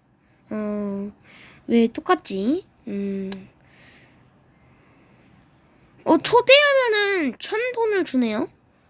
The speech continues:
초대해볼게요, 한번. 천 돈을 주니까 그래도. 예. 벌써 주황색입니다.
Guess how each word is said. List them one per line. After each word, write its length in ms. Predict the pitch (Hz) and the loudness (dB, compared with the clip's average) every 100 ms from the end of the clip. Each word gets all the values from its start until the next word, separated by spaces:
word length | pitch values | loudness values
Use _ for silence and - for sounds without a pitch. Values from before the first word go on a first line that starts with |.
| _ _ _ | _ _ _
초대해볼게요, 800 | - 381 403 339 240 - 247 226 | -2 2 4 4 2 -4 -4 -4
한번. 420 | 226 214 202 240 _ _ | -4 -8 -8 -12 _ _
천 300 | - - 370 | -18 0 2
돈을 260 | 330 247 233 | 2 0 0
주니까 440 | 233 233 226 - | -2 -4 -4 -8
그래도. 340 | 240 208 190 247 - _ _ _ - | -12 -8 -4 -4 -4 _ _ _ -10
예. 220 | 196 190 _ - - - - - _ _ _ | -10 -10 _ -20 -20 -20 -20 -20 _ _ _
벌써 460 | - 254 302 381 392 | 4 4 6 4 2
주황색입니다. 1300 | - 269 294 294 302 302 294 247 226 202 196 - | 0 0 0 0 2 4 4 0 -2 -4 -8 -10